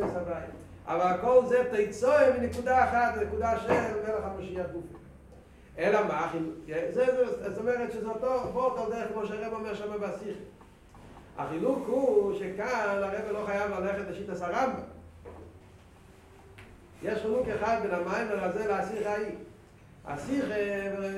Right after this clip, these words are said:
שהשיחה היא, זה ביור ברמב"ם. כן? זה ביור ברמב"ם. הרב רוצה להסביר את שיטת הרמב"ם. הרמב"ם, הרי השיטה שלו זה שיש שתי תקופות בימי המשיח,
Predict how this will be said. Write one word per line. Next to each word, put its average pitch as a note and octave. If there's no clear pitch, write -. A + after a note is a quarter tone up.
שהשיחה F#3+
היא, F#3+
זה G3
ביור G3+
ברמב"ם. G3+
כן? C3+
זה E3
ביור B3+
ברמב"ם. C4+
הרב B3
רוצה B3
להסביר B3+
את -
שיטת C4+
הרמב"ם. C4+
הרמב"ם, A3+
הרי G3+
השיטה G#3+
שלו C4+
זה A#3
שיש A3
שתי B3+
תקופות A3+
בימי G3
המשיח, F3